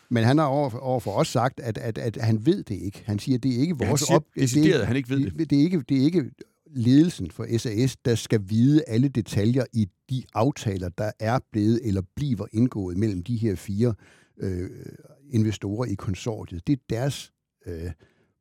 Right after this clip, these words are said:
Speaker 1: bold, så at sige.
Speaker 2: Og de
Speaker 1: Vi
Speaker 2: andre tre har heller ikke ønsket at oplyse, om, om de på en eller anden måde har forpligtet sig.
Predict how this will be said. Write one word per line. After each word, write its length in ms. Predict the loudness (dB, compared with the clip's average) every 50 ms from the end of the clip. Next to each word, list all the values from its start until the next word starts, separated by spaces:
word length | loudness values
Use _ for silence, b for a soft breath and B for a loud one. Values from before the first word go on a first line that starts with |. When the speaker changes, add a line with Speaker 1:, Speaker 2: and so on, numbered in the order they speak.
| _ -2
Speaker 1:
bold, 180 | -2 -2 -2 -6
så 160 | -8 -8 -8 -8
at 120 | -8 -10
sige. 360 | -10 -8 -6 -4 -4 -4 -6 -6 -10 -8
Speaker 2:
Og 80 | 0
de 60 | 2
Speaker 1:
Vi 60 | 2 2
Speaker 2:
andre 140 | 2 0
tre 240 | -2 0 0 2 2
har 160 | 2 4 4
heller 160 | 4 4 2 2
ikke 160 | 0 0 -2
ønsket 240 | -4 -4 -4 -4 -4
at 60 | -4
oplyse, 500 | -4 -6 -6 -6 -8 -8 -8 -10 -12 -12 -10
om, 300 | -8 -8 -8 -8 -10 -12 -14
om 100 | -14 -12
de 120 | -12 -12 -6
på 120 | -4 -2
en 40 | -2
eller 140 | -2 -4 -6
anden 100 | -4 -4
måde 100 | -2 -2
har 80 | -2
forpligtet 480 | -4 -6 -6 -4 -4 -6 -4 -8 -12 -10
sig. 140 | -10 -10